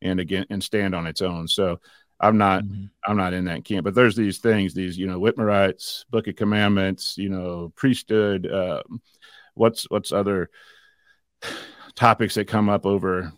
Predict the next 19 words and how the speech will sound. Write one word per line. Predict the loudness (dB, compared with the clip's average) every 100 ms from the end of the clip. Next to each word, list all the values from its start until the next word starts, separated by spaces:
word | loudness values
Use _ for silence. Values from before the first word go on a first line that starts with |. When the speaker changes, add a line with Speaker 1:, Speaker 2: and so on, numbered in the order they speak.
| -4
Speaker 1:
over | -2 -2
time. | -4 -4 -2 -2 -4 -8 _ _ _
Um, | -6 -4 -4 -6 -10 -14 _ _ _ _ _ _ _ _ _ 2
but | 2 6
when | 4
you | 2
start, | 2 2 2 -2 _ _ _ _ _
when | -6
you | -6
start | -2 0 0
sorting | -2 -6 0 2 2
those | -2 -4
things | -2 -2 -2
out | -2 2 0 0
and | -6 -4
then | -4 -4 -6
putting | -6 -4 -4
people | -6 -4 -4
into, | -4 -6 -4 -4